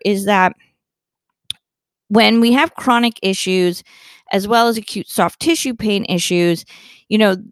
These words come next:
they're a direct, they're a direct result of a muscle shortening. So if we're able to start to lengthen the muscle,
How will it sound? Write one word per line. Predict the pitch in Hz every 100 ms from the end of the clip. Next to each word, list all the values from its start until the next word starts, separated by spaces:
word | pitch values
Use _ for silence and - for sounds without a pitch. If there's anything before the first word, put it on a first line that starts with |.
| -
they're | 226 233
a | 233
direct, | 233 220 240 254 - _ - _ -
they're | 214 220 214
a |
direct | 208 214 254 -
result | 247 185 185 175 -
of | - 175 180 -
a |
muscle | 180 180 190 180
shortening. | - - 190 185 - 127 - - - - _
So | - 226 214
if | 220
we're | 220 -
able | 233 294 320
to | 311 240
start | - 220 -
to | 175
lengthen | 170 175 220 226 240
the | 214
muscle, | 185 165 - 170 165 151